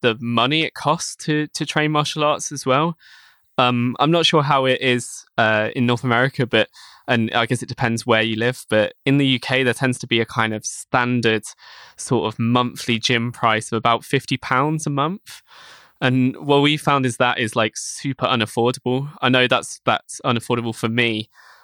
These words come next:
um, as someone who lives on, uh,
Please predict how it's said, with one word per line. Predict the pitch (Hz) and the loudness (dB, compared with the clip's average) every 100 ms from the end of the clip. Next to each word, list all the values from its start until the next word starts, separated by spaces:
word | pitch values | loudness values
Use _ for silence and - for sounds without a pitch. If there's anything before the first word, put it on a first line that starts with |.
| _ _ - | _ _ 0
um, | 110 104 107 107 | 2 2 -2 -2
as | 117 - | -2 0
someone | 127 113 | 0 0
who | 120 | 0
lives | 117 113 - 123 | 0 0 0 -2
on, | 107 110 | -2 -2
uh, | 107 104 104 | -2 -4 -4